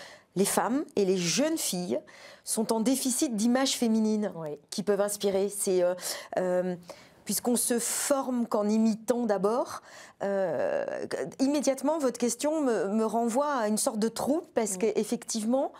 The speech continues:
Speaker 1: encore maintenant, je dirais, j'ai du mal à me dire qui je vais pouvoir, enfin, qui est ma figure pour, pour être cette femme dans le monde social et dans le monde philosophique, euh, dans, dans lequel je, j'exerce.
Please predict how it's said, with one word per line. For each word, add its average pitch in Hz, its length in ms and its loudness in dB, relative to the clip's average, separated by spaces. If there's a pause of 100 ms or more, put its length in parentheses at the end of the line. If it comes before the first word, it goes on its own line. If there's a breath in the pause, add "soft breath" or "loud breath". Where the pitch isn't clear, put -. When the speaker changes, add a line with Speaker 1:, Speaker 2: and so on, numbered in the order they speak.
(680 loud breath)
Speaker 1:
encore 285 380 2
maintenant, 277 420 2
je 285 140 -2
dirais, 247 380 0
j'ai 233 180 0
du 196 240 -2
mal 277 420 0
à 226 100 0
me 220 140 2
dire 269 320 -2 (400 loud breath)
qui 330 140 0
je 302 120 -2
vais 254 140 0
pouvoir, 262 460 -2
enfin, 202 160 -2
qui 339 320 0
est 320 60 2
ma 247 180 0
figure 262 760 -2 (440 loud breath)
pour, 240 160 -6
pour - 300 -2
être 302 380 -2
cette - 460 -4
femme 269 320 0
dans 208 140 0
le 208 40 0
monde 240 200 2
social 247 340 0
et 220 60 0
dans 190 120 2
le 196 60 -2
monde 233 160 0
philosophique, 208 640 -4
euh, 190 140 0
dans, 175 320 -4
dans 160 160 -4
lequel 190 300 0
je, 160 240 -2
j'exerce. 175 520 -4